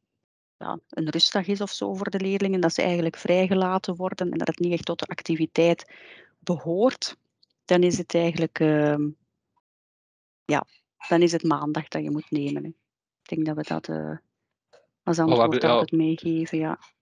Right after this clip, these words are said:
Speaker 2: we hebben dat eigenlijk deze week ook nog een keer toevallig, eh, dat voorbeeld gehad. En we zijn redelijk flexibel in het feit dat je de zondag als funded kan laten meetellen. Ehm, maar belangrijk is nog altijd om in het aandacht te houden dat je tot tien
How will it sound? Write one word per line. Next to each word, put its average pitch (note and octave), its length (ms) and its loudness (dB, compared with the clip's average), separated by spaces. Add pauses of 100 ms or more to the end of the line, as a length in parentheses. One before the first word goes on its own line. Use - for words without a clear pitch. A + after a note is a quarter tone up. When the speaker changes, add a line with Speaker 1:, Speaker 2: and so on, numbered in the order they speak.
(140)
Speaker 2:
we - 80 -8
hebben A#2 200 0
dat A2+ 100 2
eigenlijk G#2+ 320 -2
deze G#2 220 -4
week A2+ 240 -4
ook B2 100 -10
nog G#2+ 180 -10
een G#2+ 80 -8
keer A2 220 -4
toevallig, A2 420 0
eh, G2+ 340 -2
dat - 160 -2
voorbeeld A#2 500 -2
gehad. - 340 -2
En G2 240 -8 (420)
we A2 100 -4
zijn A2+ 160 4
redelijk B2+ 260 2
flexibel B2+ 580 0
in A2 100 -4
het A2 160 -4
feit A#2+ 260 0
dat B2 100 2
je G#2+ 60 2
de G#2 100 -4
zondag A#2+ 500 -6
als G#2 380 -4
funded B2+ 520 -8
kan A2 160 0
laten G#2+ 300 -2
meetellen. C#3+ 560 -2 (1000)
Ehm, A2 560 -6 (420)
maar A2+ 500 2 (160)
belangrijk A#2+ 480 0
is A#2 120 -6
nog G#2 120 -14
altijd A#2+ 300 -4
om A2 120 -8
in G#2 60 -8
het - 120 -10
aandacht B2 300 -4
te A#2+ 80 -12
houden A#2+ 420 -10 (420)
dat A2+ 160 2
je A2+ 220 0
tot - 380 -12
tien C#3+ 320 -10